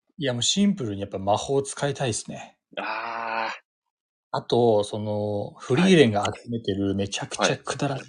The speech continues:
Speaker 1: 魔法あるじゃないですか。
Speaker 2: はい。あ、いい。あ、あれですよね。あの、服のシワを伸ばすみたいな、そんな感じの洗濯
Speaker 1: はい。
Speaker 2: 物がすごい綺麗に乾くみたいな、そんな感じの。
Speaker 1: 一瞬で汚れが取れるとか。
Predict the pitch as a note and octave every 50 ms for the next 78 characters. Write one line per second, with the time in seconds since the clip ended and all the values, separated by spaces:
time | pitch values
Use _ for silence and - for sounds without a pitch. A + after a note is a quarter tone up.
0 | - B2 B2+ - - B2+ A#2+ A#2 G#2+ G2+ F#2+ F#2+ G#2 - - - - - - -
1 | - - - - - - - - - - - - - - - - _ - - -
2 | - - - - - _ C#3+ - - - - - - - - - A2+ A#2 A#2 -
3 | F2 E2 D#2+ E2 E2 D#2+ D#2+ - - - G2 G2 F#2+ - - G#2 F#2 F#2 F2+ F2+
4 | F#2 F2+ - G2 E2+ D#2 D2+ D2+ D2+ - - F#2 F2+ F2 F2+ F2 E2 D#2+ - -
5 | F#2+ F#2 F#2 F#2 F2+ - - - - - F2+ E2+ F#2 F#2+ - - - _ - -
6 | - - - - - - - G#2+ G2 F#2+ G2 F2+ E2+ - F#2+ F2 - - F2 D#2+
7 | D2 - E2+ E2 - D#2 D2 D2 D2 - G#2 G2+ G2+ F#2+ F#2 - F#2+ F#2+ F2+ F#2
8 | - C3+ C3+ C3+ C3 C3+ C3 B2 B2+ B2+ A#2+ B2+ B2 B2 A#2+ A2+ A#2+ - - A#2+
9 | A#2+ A#2+ A2 A2 - -